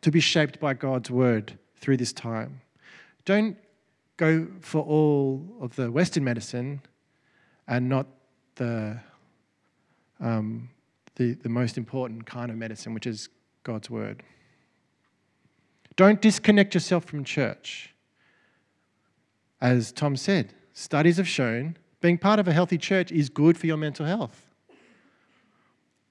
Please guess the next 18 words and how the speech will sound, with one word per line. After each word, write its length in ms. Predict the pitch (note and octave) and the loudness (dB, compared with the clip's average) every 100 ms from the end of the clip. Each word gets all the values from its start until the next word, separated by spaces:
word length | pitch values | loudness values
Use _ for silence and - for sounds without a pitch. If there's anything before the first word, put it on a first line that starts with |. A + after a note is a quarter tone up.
| - | 2
One 220 | D#3+ E3+ | 6 6
such 280 | F3+ E3+ - | 6 4 4
paper 480 | F3+ F3 E3+ E3 D#3 | 6 6 6 4 4
published 420 | - E3 D#3+ - | 2 4 4 2
by 120 | D#3+ | 0
Oxford 240 | D3 - | 0 -4
University 480 | D3 D#3 C3+ C3+ C#3+ | 0 0 2 0 -2
Press 240 | C3 C#3+ B2 | 0 0 0
two 180 | - | 0
years 240 | C#3 D#3+ E3+ | 2 4 2
ago 200 | C3 A#2+ | 0 0
s-, 380 | B2+ - - - - - | 0 -4 -8 -10 -18 -20
cited 400 | - E3+ E3 D#3+ | -2 6 8 8
multiple 580 | D3+ E3 A3 A3 F#3 F#3+ | 6 8 8 8 4 4
studies 480 | - G3+ C3+ B2 B2 | 2 2 4 2 0
that 140 | C#3 | -2
proved 380 | - D3 D3 C#3 | -2 2 2 4
that 240 | C3+ C3 | 0 0